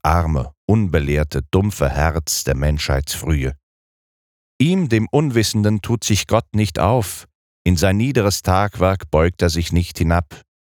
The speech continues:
Ihn würdigt er nicht seiner Antwort,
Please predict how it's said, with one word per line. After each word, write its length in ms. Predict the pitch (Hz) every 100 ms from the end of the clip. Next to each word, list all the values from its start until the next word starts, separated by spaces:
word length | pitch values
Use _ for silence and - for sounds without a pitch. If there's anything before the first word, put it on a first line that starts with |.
| _ _ _ -
Ihn 220 | 131 104
würdigt 400 | 135 175 139 -
er 100 | 101
nicht 260 | 117 143
seiner 360 | - 101 101 -
Antwort, 680 | 104 127 - 65 - -